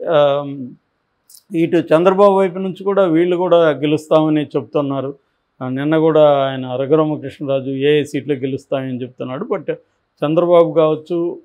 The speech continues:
ఆ, ఈనాడు జ్యోతి కావచ్చు అంత కాన్ఫిడెంట్‌గా చెప్పట్లేదు మరి ఎందుకని. సరే, ఆ, so ఏదేమైనా వైసీపీలో కొంచెం, ఆ, ఈ టెన్షన్ అయితే కనిపిస్తుంది. ముఖ్యంగా ఆరా మస్తాన్ ఒక స్టేట్మెంట్ ఇచ్చిన తర్వాత కొంత వైసీపీలో టెన్షన్ పెరిగిందని చెప్తున్నారు. ఆయన ఒక ఇంటర్వ్యూలో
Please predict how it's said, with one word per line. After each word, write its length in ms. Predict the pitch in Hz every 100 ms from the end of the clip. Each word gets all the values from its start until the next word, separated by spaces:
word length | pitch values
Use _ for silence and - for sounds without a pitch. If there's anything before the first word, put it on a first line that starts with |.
| 139
ఆ, 160 | 139
ఈనాడు 380 | 139 147 151 147
జ్యోతి 320 | 123 143 139
కావచ్చు 260 | 147 156 156
అంత 220 | 139 147
కాన్ఫిడెంట్‌గా 720 | 143 147 170 185 170 160 151 135
చెప్పట్లేదు 600 | - 139 127 127 135 117
మరి 240 | 113 120
ఎందుకని. 380 | 131 139 135 110 - _ _ _ _ 160
సరే, 460 | 143 139 135 131 -
ఆ, 640 | 131 127 123 127 127 135 - _ _ -
so 160 | 190 147
ఏదేమైనా 840 | 151 185 208 196 180 180 220 208 147
వైసీపీలో 680 | 135 190 247 202 202 190 175
కొంచెం, 560 | 170 143 160 139 123 - _ _ _ _ 139
ఆ, 200 | 131 131
ఈ 300 | 131 131 123
టెన్షన్ 460 | - 143 151 175
అయితే 180 | 160 151
కనిపిస్తుంది. 640 | 151 139 143 147 135 147
ముఖ్యంగా 440 | 240 151 180 175 165
ఆరా 300 | 147 160 175
మస్తాన్ 540 | 165 165 - 175 151 135 _ _ _ -
ఒక 140 | 123
స్టేట్మెంట్ 560 | 113 156 151 160 160 147
ఇచ్చిన 240 | 147 147
తర్వాత 400 | 143 147 147 143
కొంత 280 | 226 175 147
వైసీపీలో 520 | 147 151 151 147 156
టెన్షన్ 500 | 135 143 151 196 156
పెరిగిందని 460 | 139 139 139 135 127
చెప్తున్నారు. 440 | 131 139 135 170
ఆయన 200 | 180 147
ఒక 120 | 139
ఇంటర్వ్యూలో 640 | 143 147 165 160 156 151